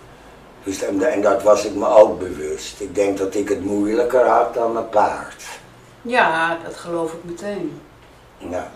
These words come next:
Speaker 1: Maar ik, ik, ik, eh, ja, het was het een of het ander.
Speaker 2: Hm.
Speaker 1: En, en de combinatie, eh,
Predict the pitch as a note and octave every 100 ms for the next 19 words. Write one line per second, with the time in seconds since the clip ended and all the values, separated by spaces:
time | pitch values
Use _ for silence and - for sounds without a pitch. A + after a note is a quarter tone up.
0 | - - - - - - - - - -
1 | - - - - - - - - - -
2 | G#2+ A#2 - - C#3 G#2+ - G#2 F#2+ F2+
3 | F#2 F#2 - - G2 G#2 F#2+ F#2+ F#2+ -
4 | A2 F#2+ F2+ - - - F2 A2 C3+ B2+
5 | G#2+ - - - - - G3 F#3+ - -
6 | - - - - - - - - - -
7 | - - - - - - - - - -
8 | - - - - - - - - - -
9 | - - - - - - - - - F#2+
10 | F#2+ - F#2+ F#2 F2+ F#2+ G#2+ G2 F#2+ F#2+
11 | F#2+ F#2 - - F#2 F2 F2+ E2 D2 -